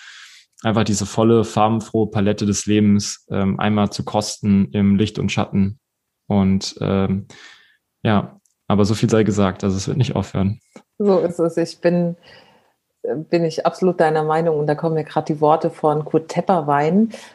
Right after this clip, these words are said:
Speaker 2: ähm, in den Kopf, der gesagt hat, das Leben ist eine Schule und, ähm, ja, wer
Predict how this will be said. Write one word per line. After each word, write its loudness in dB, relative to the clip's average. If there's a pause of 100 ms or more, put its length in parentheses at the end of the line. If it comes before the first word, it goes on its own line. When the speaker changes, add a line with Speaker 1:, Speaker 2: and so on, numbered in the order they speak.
(240)
Speaker 2:
ähm, -2
in 2
den 2
Kopf, -2
der 2
gesagt -2
hat, -2
das -4
Leben 2
ist -6
eine 0
Schule 2 (600)
und, -2
ähm, -2
ja, -2
wer -2